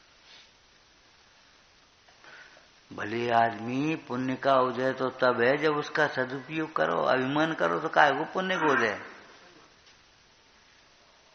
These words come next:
हमारा बड़ा पुण्य का उदय, हमारे यहाँ तो पंडित जी रहती है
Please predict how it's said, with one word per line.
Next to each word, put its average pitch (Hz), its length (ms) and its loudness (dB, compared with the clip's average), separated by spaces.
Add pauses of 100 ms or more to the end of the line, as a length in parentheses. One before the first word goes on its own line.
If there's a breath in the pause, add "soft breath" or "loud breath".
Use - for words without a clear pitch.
(2750)
हमारा 127 300 6
बड़ा 123 220 4
पुण्य 113 300 -4
का 104 140 0
उदय, 98 220 -2
हमारे 110 260 2
यहाँ 127 120 2
तो 131 80 -4
पंडित 120 300 -2
जी 135 120 -6
रहती 117 320 -4
है 214 160 -8